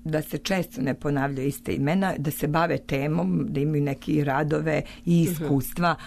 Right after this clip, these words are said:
Speaker 1: a narod-, ali s druge strane, naravno, otvaramo i mladim autorima i teoretičarima i istoričarima, otvaramo vrata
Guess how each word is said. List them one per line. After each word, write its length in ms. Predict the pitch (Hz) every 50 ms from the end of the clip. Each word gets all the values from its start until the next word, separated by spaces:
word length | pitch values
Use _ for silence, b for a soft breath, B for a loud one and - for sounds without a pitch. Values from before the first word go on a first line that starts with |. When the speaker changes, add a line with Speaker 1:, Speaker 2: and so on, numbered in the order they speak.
| B B B
Speaker 1:
a 100 | - 151
narod-, 400 | 151 147 143 143 151 170 180 - -
ali 300 | - 143 139 139 139 131
s 60 | 127
druge 260 | 123 - 147 156 160
strane, 320 | 143 - - 143 156 170 165
naravno, 520 | 156 156 151 165 165 175 180 185 175 165
otvaramo 680 | 165 165 - 151 - - - 170 165 175 165 165 170 160
i 60 | 165
mladim 540 | 165 165 175 180 165 147 - 135 139 127 120
autorima 680 | 107 127 131 139 139 - - 160 165 170 156 151 147 147
i 200 | 151 147 139 139
teoretičarima 1080 | 131 - 143 143 147 147 139 - - - - - - 160 160 151 151 147 151 147 135 131 B B B B B B
i 80 | - 156
istoričarima, 880 | 151 - - - 143 143 147 147 147 - 156 170 165 151 156 151 139 -
otvaramo 600 | 147 143 139 - - 139 139 143 135 131 127 127
vrata 480 | 123 135 123 113 127 - - 180 180